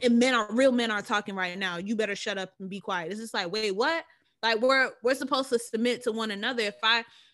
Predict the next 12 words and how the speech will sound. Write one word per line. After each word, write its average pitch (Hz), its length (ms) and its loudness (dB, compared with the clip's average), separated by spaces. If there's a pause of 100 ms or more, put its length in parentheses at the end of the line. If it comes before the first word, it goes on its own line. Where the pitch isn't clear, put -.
(140)
if 240 140 2
I 262 200 4
hear 277 260 -6
that 233 200 -2
you're 226 120 -2
doing 240 240 0
something 220 500 -8
wrong 214 480 -4 (680)
and 220 120 -2
I 220 80 2
try 233 240 0
to 190 100 -2